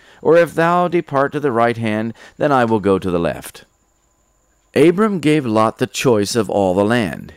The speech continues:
He was not suggesting that Lot should go toward Sodom, but Lot was interested in city life. He thought he would like to engage a more sophisticated society,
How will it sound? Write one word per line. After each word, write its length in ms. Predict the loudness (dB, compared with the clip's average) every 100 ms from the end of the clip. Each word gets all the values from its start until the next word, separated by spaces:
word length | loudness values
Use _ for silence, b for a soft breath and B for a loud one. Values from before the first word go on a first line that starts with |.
| _
He 140 | -2
was 180 | 0 0
not 220 | -2 -4
suggesting 680 | -4 -4 0 0 0 -4 -2
that 180 | -2 -2
Lot 300 | 0 -2 -4
should 220 | -8 -4
go 340 | 0 0 -2
toward 420 | -6 -6 -2 -2 -2
Sodom, 460 | -2 -2 -4 -12 b b b b _
but 160 | -2 0
Lot 260 | -2 -2
was 200 | -4 -6 -2
interested 580 | -2 -4 -6 -4 -2
in 140 | -2 -6
city 340 | -4 -2 -2
life. 440 | -2 -6 -12 -20 -20 b b b
He 220 | -4 -4
thought 300 | -2 0 0
he 100 | 0
would 180 | -2 -2
like 220 | 0 -2
to 120 | -2 -4
engage 520 | -2 -2 0 -2 -2
a 60 |
more 240 | -2 -2 -2
sophisticated 880 | -6 -8 -8 -6 -8 -8 -8 -8 -10
society, 720 | -8 -6 -4 -4 -6 -12 -18